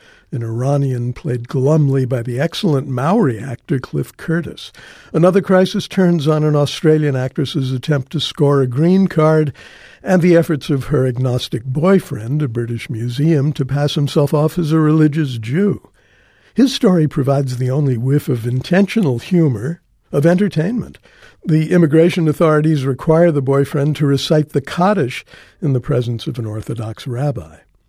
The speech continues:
For the most part, though, the film relies on silly happenstance and a frenzied cross-cutting climax that plays like a parody of The Godfather.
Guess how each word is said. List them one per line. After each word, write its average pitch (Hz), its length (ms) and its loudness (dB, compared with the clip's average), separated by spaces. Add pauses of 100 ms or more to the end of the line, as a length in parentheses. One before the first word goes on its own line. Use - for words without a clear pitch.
(200)
For - 120 0
the 151 60 2
most 185 300 2
part, 185 300 0
though, 160 180 2
the 139 100 -4
film 139 320 -2
relies 123 420 -2
on 110 360 -6
silly 117 460 -4
happenstance 117 1000 -8
and 117 240 -6 (300)
a 165 80 0
frenzied 147 720 0
cross-cutting 139 720 -2
climax 143 680 -2
that 120 180 -6
plays 131 340 -2
like 117 180 -6
a 120 60 -6
parody 123 500 -4
of 117 120 -6
The 120 80 -6
Godfather. 127 800 -4